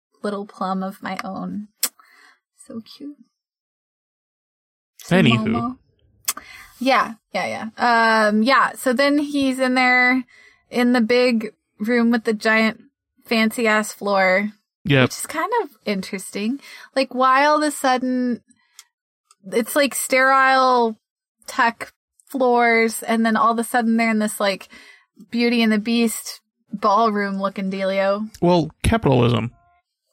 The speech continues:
Speaker 1: That's fair. Opulence is definitely a, a thing.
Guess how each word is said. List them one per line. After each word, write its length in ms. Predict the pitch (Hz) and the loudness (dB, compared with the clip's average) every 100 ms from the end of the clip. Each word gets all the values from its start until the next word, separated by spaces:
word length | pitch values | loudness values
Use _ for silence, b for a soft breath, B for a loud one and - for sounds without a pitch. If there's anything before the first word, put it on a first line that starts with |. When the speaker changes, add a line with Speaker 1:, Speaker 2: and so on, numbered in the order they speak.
| _ - - - | _ -4 -4 -4
Speaker 1:
That's 180 | 254 226 | -6 -6
fair. 300 | - 175 - _ | -8 -10 -12 _
Opulence 600 | 226 240 240 196 185 - | -2 -2 -2 -4 -6 -8
is 200 | 180 196 - - | -10 -10 -14 -14
definitely 540 | - 180 - 180 165 170 | -8 -8 -8 -12 -12 -14
a, 300 | 175 180 208 _ _ | -12 -12 -14 _ _
a 60 | 202 | -18
thing. 400 | - 190 185 | -14 -10 -10